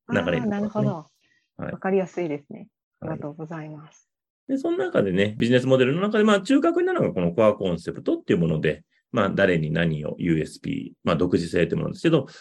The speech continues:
Speaker 1: どういう人向けに提供していくのか。で、何を、どんな、ね、商品サービスを提供していくのか。で、独自性は何なのかっていうところですね。ここをまずね、ベースとして考えていくっていう形になりますね。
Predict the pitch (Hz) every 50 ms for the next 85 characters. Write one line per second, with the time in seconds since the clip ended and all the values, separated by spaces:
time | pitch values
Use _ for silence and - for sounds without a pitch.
0 | - - - 95 87 85 80 80 - - 151 165 175 175 285 311 320 285 165 113
1 | - - - - - - 95 90 - 80 76 - - - - 82 78 73 - -
2 | - - - 139 131 110 104 95 87 82 78 80 127 175 214 240 180 - - -
3 | _ _ _ _ _ - 127 - 113 92 80 78 71 71 85 76 - - - -
4 | 82 - 85 78 - 92 87 - - - 78 - - - - _ _ - 254 339
5 | 359 349 330 - - - - - - - - - - 90 - 92 85 82 - 190
6 | 220 208 135 90 80 78 73 71 - - - - - 156 156 - 165 160 156 175
7 | 175 175 165 127 - - 107 117 113 - _ _ _ _ - 220 247 311 220 110
8 | 98 82 76 73 76 78 78 - - 82 82 78 - - - - - 214 214 -
9 | 85 113 - - - - 240 - 165 - - - - - - - - - - -
10 | - - - 131 135 131